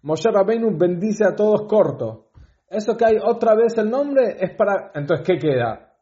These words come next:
¿La Torá de vuelta me va a decir otro nombre? ¿Otra vez el nombre? ¿Por qué? Es para contarme qué fuerte que son los fuertes. Y por eso Rashi, cuando termina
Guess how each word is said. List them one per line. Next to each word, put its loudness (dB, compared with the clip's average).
¿La -8
Torá 0
de -2
vuelta 2
me 0
va -2
a 0
decir 0
otro -2
nombre? -2
¿Otra 4
vez 4
el 0
nombre? 2
¿Por 6
qué? -2
Es -6
para 0
contarme 0
qué 2
fuerte 0
que -4
son 0
los 0
fuertes. -2
Y -4
por 4
eso 2
Rashi, -2
cuando 0
termina -2